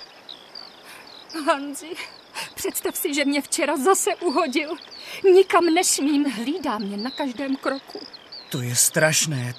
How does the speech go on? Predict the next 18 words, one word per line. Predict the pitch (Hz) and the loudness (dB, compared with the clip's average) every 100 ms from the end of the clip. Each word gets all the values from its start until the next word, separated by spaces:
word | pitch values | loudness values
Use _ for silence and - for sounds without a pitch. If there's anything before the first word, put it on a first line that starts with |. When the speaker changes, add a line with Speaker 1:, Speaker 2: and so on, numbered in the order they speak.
| 220 | 0
Speaker 2:
ubohá | 175 202 180 170 | 4 6 6 6
Hildo. | 143 170 185 147 107 - - - - - - | 4 0 -2 -6 -8 -14 -20 -20 -20 -20 -12
Myslel | 127 120 139 127 | -8 -6 -6 -4
jsem, | - 139 | -4 -4
že | 131 | -4
pan | 120 127 | -2 -2
kapitán | 135 - 135 139 143 | -2 -2 0 2 2
je | 143 | 2
gentleman. | 143 165 160 156 98 90 - - - - - | 0 0 0 -2 -4 -8 -18 -20 -20 -14 -2
Speaker 1:
Říkám | 320 - 269 226 | -2 0 -2 0
si, | - 254 208 | -2 -2 0
že | 220 | 2
by | 208 | 4
mi | 220 208 | 2 2
bylo | 220 196 | 2 2
líp | 208 214 196 190 | 2 0 -2 -4
bez | 214 208 | -2 -2
něj. | 196 202 | 0 -2